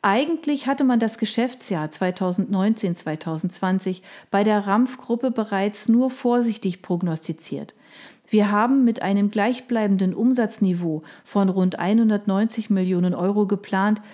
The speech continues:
erläutert Michael Rampf, geschäftsführender Gesellschafter der Gruppe. Schließlich habe man die Transformation der Autoindustrie samt einer allgemein langsamer wachsenden Weltwirtschaft eingepreist.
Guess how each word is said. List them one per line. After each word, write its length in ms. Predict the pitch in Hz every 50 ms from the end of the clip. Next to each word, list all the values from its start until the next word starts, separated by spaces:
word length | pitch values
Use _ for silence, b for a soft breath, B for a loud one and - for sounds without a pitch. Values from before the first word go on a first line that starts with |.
| B B B
erläutert 540 | - 214 220 208 208 220 226 247 240 233 220
Michael 420 | 214 233 - - 254 - 208 196
Rampf, 440 | 185 175 170 170 196 226 - - -
geschäftsführender 840 | - 185 - - 202 208 208 - - - - 233 214 214 202 202 190
Gesellschafter 680 | 185 190 180 185 170 165 165 - 170 160 - - 156 160
der 140 | 170 170
Gruppe. 400 | 170 - 180 180 180 196 165 - - - _ _ B B B B B B B B
Schließlich 500 | - - 240 254 247 - 294 262 - 233
habe 220 | 226 233 247 277
man 200 | 262 247 233 220
die 120 | 208 202
Transformation 920 | 202 - - 214 233 240 240 - 226 202 202 190 185 - - - 190 190 185
der 180 | 185 170 -
Autoindustrie 920 | - 214 254 247 262 233 208 202 202 196 180 - - - 214 196 190 180 185 B B B B B
samt 480 | - - 208 208 226 233 233 - -
einer 340 | 196 170 165 165 156 156 -
allgemein 600 | - 196 220 233 226 226 190 180 170 160 160 160
langsamer 640 | 160 175 185 220 240 220 202 185 170 170 165 160 165
wachsenden 600 | 180 180 190 - - - 196 175 175 170 170 -
Weltwirtschaft 680 | 175 170 175 170 - - 175 170 - 190 190 190 - -
eingepreist. 840 | - 190 214 226 233 226 - - - 165 139 - 143 - - -